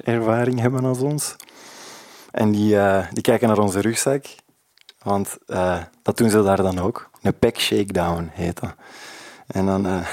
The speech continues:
gaan ze eens kijken wat je allemaal mee hebt. En dan lachen ze je vierkant uit. Dus, ehm, wij zetten onze rugzak daar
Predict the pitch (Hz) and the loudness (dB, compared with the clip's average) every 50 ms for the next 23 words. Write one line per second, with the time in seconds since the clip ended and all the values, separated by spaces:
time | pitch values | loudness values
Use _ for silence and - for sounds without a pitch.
0 | - - 110 104 101 95 101 98 - - 113 110 117 - 123 107 104 104 - - | -10 -6 -2 0 0 2 2 0 0 0 0 0 2 2 4 4 4 2 0 0
1 | 110 107 107 104 98 95 92 92 98 101 98 90 87 90 - - - - 104 92 | 0 2 2 2 0 0 0 0 0 0 0 0 -2 -6 -8 -8 -8 -6 -4 -2
2 | 92 92 98 98 92 - - 92 92 92 90 87 101 98 - - 98 98 95 - | 0 0 0 -2 -4 -4 -6 -6 -4 -4 -2 -2 -2 -2 -2 -2 -4 -4 -4 -4
3 | 98 92 92 87 - - - - - - - - - - - - - - - - | -4 -4 -4 -4 -6 -12 -20 -20 -18 -18 -16 -16 -16 -18 -18 -20 -20 -20 -20 -20
4 | - - 98 98 107 110 110 104 101 104 104 101 101 98 98 98 98 98 98 98 | -12 -8 -4 0 2 4 4 4 4 6 6 6 6 6 6 6 6 6 4 4
5 | 95 95 98 113 143 - - _ _ _ _ _ - 110 104 107 120 117 123 117 | 2 0 -2 -6 -12 -20 -20 _ _ _ _ _ 0 2 4 4 4 4 4 4
6 | 117 107 107 110 110 131 127 - - 139 123 127 123 127 123 127 143 160 156 139 | 4 4 4 4 4 4 4 4 2 2 2 4 4 4 4 6 4 2 2 -2
7 | - | -6